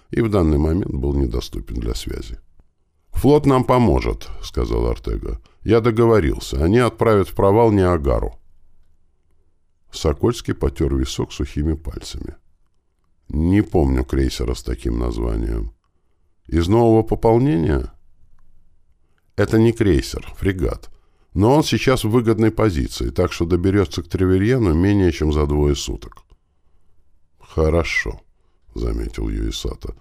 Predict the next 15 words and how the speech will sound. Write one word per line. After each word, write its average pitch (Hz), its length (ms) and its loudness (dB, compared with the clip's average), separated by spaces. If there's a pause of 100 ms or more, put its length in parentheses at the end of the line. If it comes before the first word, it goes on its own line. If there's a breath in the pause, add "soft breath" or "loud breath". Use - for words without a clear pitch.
(160)
«Скорость - 520 0
сейчас - 420 -10
важнее 58 540 -2
силы». - 400 -12 (1300)
Ортега 107 440 0
усмехнулся. - 840 -4 (1500)
«Присутствие 104 720 4
силы 78 340 0
не 131 160 -2
исключается. - 880 -6 (840)
Насколько 107 760 2
я 107 200 6
знаю 98 420 4
брата, 98 580 0 (180)
хм, 60 460 -2